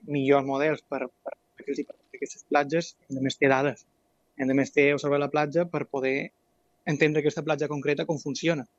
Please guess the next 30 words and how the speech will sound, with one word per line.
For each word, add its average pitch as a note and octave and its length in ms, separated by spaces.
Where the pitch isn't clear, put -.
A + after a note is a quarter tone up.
I E3 140
el C3 80
problema D3+ 280
és D3+ 100
que D#3+ 80
avui D3+ 180
dia, F3+ 320
eh, C#3 1200
normalment D3+ 340
fer D#3 140
aquestes C#3+ 280
mesures D#3 440
és C#3 60
algo C#3 380
molt D3 280
costós, D3 480
és B2 140
costós D3 340
a - 20
nivell C#3 320
de C3+ 140
tot C3+ 80
bé E3+ 220
i F3+ 80
és - 80
costós - 260
a - 160
nivell C#3+ 200
de C#3 100
temps, E3+ 340